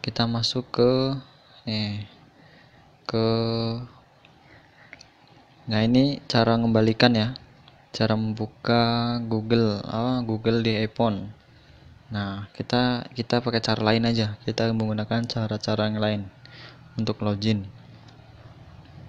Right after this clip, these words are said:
Nah, kita menggunakan sandi aja, kita menggunakan sandi.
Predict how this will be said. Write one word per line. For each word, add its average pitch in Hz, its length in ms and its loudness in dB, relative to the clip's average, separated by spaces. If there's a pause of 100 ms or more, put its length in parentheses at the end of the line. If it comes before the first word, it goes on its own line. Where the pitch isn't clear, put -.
(640)
Nah, 104 240 0 (480)
kita 117 320 2
menggunakan 117 880 -2
sandi 110 480 -2
aja, 107 240 -4 (640)
kita 110 160 0
menggunakan 107 560 -2
sandi. 110 880 -2